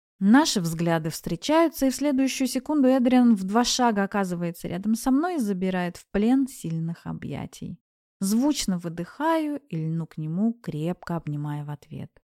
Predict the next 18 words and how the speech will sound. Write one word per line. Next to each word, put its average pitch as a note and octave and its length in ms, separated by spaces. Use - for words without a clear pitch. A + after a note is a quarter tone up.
Моё F#3+ 200
сердце A#3 360
так A3 240
быстро A3 300
бьётся A#3+ 420
после G#3 300
услышанных G#3 600
унизительных G3 680
слов F#3+ 300
его F3+ 220
брата, F3+ 480
и - 80
я G3+ 260
боюсь, A#3+ 400
что - 200
он A#3 120
заметит A#3 600
это. E3+ 280